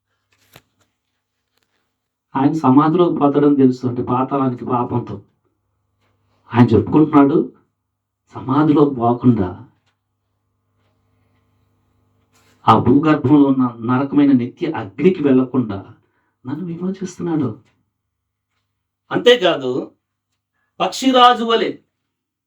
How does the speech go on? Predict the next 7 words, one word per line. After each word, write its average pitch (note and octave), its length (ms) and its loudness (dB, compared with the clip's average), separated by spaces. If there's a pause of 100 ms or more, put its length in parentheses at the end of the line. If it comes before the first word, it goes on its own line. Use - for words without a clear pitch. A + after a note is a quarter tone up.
(1700)
ఐదవ G#3+ 260 6
వచనంలో, E3+ 340 0
"పక్షిరాజు A#3+ 760 -2
వలె F3+ 280 2
నీ D3+ 200 6
యవ్వనాన్ని D3 840 2
క్రొత్తపరుస్తున్నాడు." F#3+ 1200 2